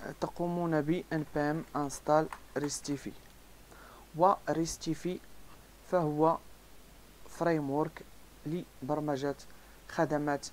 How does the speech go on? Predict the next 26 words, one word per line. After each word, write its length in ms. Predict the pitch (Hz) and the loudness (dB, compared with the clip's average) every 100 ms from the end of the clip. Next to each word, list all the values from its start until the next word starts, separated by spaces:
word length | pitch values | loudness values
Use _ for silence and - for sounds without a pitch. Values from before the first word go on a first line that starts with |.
| - | -8
الويب 280 | 135 139 156 156 - | -2 2 2 2 -8
يسهل، 720 | 147 156 - 143 131 156 165 - - - - - - | -6 -4 -2 -4 -2 -2 -2 -4 -12 -18 -16 -14 -12
آه، 280 | 143 127 - | -8 -6 -4
عملية 520 | 120 143 160 156 156 165 - | 0 2 2 2 0 0 -6
التعرف 580 | - 147 139 147 160 - - | -4 0 0 0 -2 -2 -10
على 380 | 120 135 143 - - 147 | -4 -2 0 -4 -6 -4
ال 60 | |
يو 140 | 143 139 | 0 0
ار 160 | 120 | -2
ال 80 | 110 - - - - | -6 -8 -14 -16 -10
ك-، 40 | - | -4
آه، 240 | - 139 - | 0 0 0
كما 220 | 156 160 | -2 0
ستلاحظون. 680 | 160 160 151 143 131 131 107 - - - - - - - - - - - - - - - - - - - - | -2 -4 0 -2 -2 -8 -8 -12 -14 -10 -10 -10 -16 -20 -20 -20 -18 -16 -14 -16 -20 -20 -18 -16 -18 -20 -14
آه، 160 | 131 120 110 | -10 -8 -4
هنا 320 | 131 139 - - - - - - - | 0 0 -2 -8 -20 -20 -20 -18 -12
في 180 | 147 - | -10 -10
حرف 340 | - 139 139 - | -8 -8 -8 -4
R، 40 | |
آه، 140 | 139 139 - - - - - - - - - - - - - - - - - - 131 | -2 -2 -6 -16 -18 -20 -20 -20 -18 -18 -18 -20 -20 -20 -20 -18 -18 -18 -16 -10 -6
نبدأ 340 | 135 131 156 | -4 -2 -2
مع 340 | 156 151 135 135 - | 0 0 0 -2 -6
فريم 360 | - 135 135 131 | -6 -4 -2 -2
وورك 240 | 127 - | -6 -6
ريستيفي 560 | 113 - - 110 143 - - | -8 -8 -10 -8 -6 -8 -10
ومن 240 | 135 143 | -8 -8